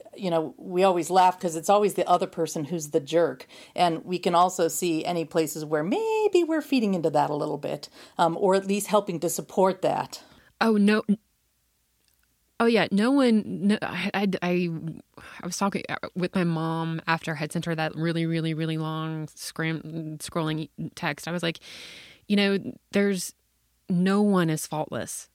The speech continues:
Speaker 2: No one is blameless. No one, no one in any re-, situation like this is blameless. Like, there's, there's always, you, you always play a part in it. You're, you're never the angel. Um, no one is.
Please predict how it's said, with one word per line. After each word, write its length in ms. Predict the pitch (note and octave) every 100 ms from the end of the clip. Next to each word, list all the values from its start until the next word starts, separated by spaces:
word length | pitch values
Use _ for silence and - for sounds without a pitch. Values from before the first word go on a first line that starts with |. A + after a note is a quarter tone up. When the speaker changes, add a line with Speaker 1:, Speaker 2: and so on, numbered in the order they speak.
| -
Speaker 2:
No 340 | F3 F#3 G3 A3
one 280 | G#3 F#3+
is 200 | F3 D#3
blameless. 720 | D3 D#3 D#3 D#3 - - - _
No 180 | F3+ G3
one, 380 | B3 G#3+ D3 - -
no 140 | G3+
one 180 | A3 G3
in 120 | F3 - _
any 480 | C4 B3+ C4 B3+ A#3+ -
re-, 200 | F#3+ G#3 _ -
situation 560 | - G#3+ F#3+ F3+ F#3 E3+
like 140 | D#3+
this 180 | D#3+ -
is 140 | D#3
blameless. 640 | D3+ D#3+ F3+ F3+ - - D#3
Like, 120 | D#3
there's, 240 | E3+ D#3+ - _ _
there's 200 | E3 E3 - -
always, 680 | G3 G#3 G3 F#3+ F#3 - - - - - _
you, 100 | G3
you 260 | G3 F#3+ G3+
always 320 | G3 A3 A3
play 220 | - F#3+
a 60 | E3+
part 260 | - F3
in 100 | F3
it. 200 | - - - _ _ _ _ -
You're, 180 | E3+ F3
you're 160 | F#3
never 420 | F#3 F#3+ G3 G3+ F#3
the 160 | F3
angel. 480 | D#3 F3+ F3+ F#2+ E2+ - _ -
Um, 280 | F#3 D#3+ D#3
no 120 | F#3
one 200 | G3+ F3+
is. 420 | A2+ - D3 -